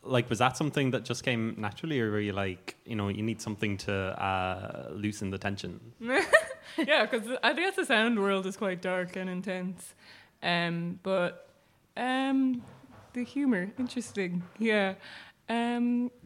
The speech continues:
Speaker 1: L-, like the, the kind of the track that you're playing with the, the kind of computerized,
Speaker 2: Oh, the
Speaker 1: uh,
Speaker 2: voices.
Speaker 1: vocal
Speaker 2: Yeah,
Speaker 1: that's
Speaker 2: yeah, yeah.
Speaker 1: running through.
Speaker 2: Yeah, um,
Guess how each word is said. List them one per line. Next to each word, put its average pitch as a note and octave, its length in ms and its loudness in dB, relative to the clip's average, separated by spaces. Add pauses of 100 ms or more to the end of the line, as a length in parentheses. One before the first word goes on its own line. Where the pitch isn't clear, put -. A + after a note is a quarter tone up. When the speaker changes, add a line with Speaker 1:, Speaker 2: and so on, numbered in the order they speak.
(120)
Speaker 1:
L-, E3+ 160 -2
like D#3 320 4
the, C#3 260 8
the C#3 100 6
kind D3 220 4
of B2+ 80 -2
the B2+ 260 8
track - 260 2
that C#3 80 0
you're B2 180 2
playing A#2 400 0
with G#2+ 180 -6
the, G2+ 480 2
the F#2+ 300 -2 (240)
kind A2 160 -4
of G2+ 60 -8
computerized, G2 840 0
Speaker 2:
Oh, A#3+ 140 8
the G#3+ 120 6
Speaker 1:
uh, G3 40 6 (120)
Speaker 2:
voices. F3+ 280 0
Speaker 1:
vocal G#3 340 -6
Speaker 2:
Yeah, G#3+ 300 8
Speaker 1:
that's F#3+ 80 6
Speaker 2:
yeah, F#3+ 80 4
yeah. F3+ 40 4
Speaker 1:
running F3 220 -2
through. - 160 -20 (480)
Speaker 2:
Yeah, F#3+ 340 4 (120)
um, A3+ 520 4